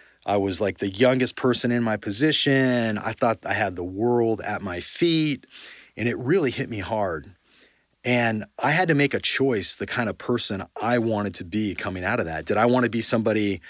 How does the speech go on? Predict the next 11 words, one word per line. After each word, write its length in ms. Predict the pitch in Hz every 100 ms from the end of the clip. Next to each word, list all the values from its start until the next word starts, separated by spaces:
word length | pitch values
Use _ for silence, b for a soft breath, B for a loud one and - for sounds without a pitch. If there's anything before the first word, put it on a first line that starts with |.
| B B B B
uh, 300 | 92 95 90
who 160 | 87 117
was 140 | 92
gonna 160 | 87 95
be, 420 | 80 87 85 80 _ -
be 120 | -
bitter? 720 | 82 135 143 139 127 127 107 -
Was 220 | 92 95
I 40 |
gonna 120 | 87
be 180 | 85 87